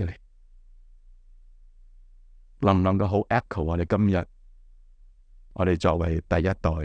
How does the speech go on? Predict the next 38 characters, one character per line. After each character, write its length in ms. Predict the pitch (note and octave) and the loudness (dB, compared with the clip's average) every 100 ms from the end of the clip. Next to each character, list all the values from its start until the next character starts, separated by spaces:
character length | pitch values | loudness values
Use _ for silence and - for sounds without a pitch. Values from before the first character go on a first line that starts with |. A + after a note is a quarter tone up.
| - _ - _ _ _ - - - - | -12 _ -20 _ _ _ -20 -20 -18 -4
第 360 | F2+ E2 D#2 | -2 0 0
二 40 | D#2+ | 0
代， 360 | D#2+ D#2 E2+ - - - _ - - - - - - - | -2 -6 -10 -18 -20 -20 _ -20 -20 -20 -20 -20 -20 -8
我 140 | - F2+ | 0 2
哋 400 | F2 E2+ E2 E2+ - - _ _ _ - | 4 4 2 -2 -8 -20 _ _ _ -4
從 260 | G2+ F#2 | 0 0
前 280 | E2 F#2+ F2 | 0 0 2
好 140 | E2 G2 | 2 2
多 140 | G#2+ | 4
人 180 | G#2 D#2+ | 4 2
都 100 | D#2 | 0
係 280 | F#2+ D#2+ G#2 | 0 0 -2
一 80 | F#2 | -4
無 120 | D#2 | -6
所 220 | D2+ E2 | -6 -6
有， 120 | E2 D#2 D#2+ - - _ - - - - - - - - - - - - | -4 -6 -8 -16 -20 _ -20 -20 -20 -20 -20 -20 -20 -20 -20 -20 -20 -8
我 140 | - F#2+ | 0 2
哋 60 | |
都 100 | F#2 | 6
係 40 | G#2 | 4
移 220 | F#2 F2+ | 4 2
民 220 | E2 E2 | 0 0
到 260 | D#2+ F2 E2+ - - - - - | 2 2 0 -6 -16 -20 -16 -4
美 180 | F2 | -2
國 200 | E2+ F2+ - | 0 -2 -2
呢 80 | |
個 80 | F#2 | -2
地 180 | E2 D#2+ | -2 -4
方 260 | D#2 E2 D#2+ | -4 -4 -4
度。 160 | - - - - _ _ _ _ _ _ _ - - _ | -8 -14 -20 -20 _ _ _ _ _ _ _ -20 -20 _
你 140 | - G2 | -2 2
會 160 | G2+ | 4
唔 40 | G2 | 4
會 100 | G2 | 2
覺 100 | F#2+ | 2
得 140 | A2 | 2
你 140 | G2 F#2 | 2 2
今 100 | A2+ | 2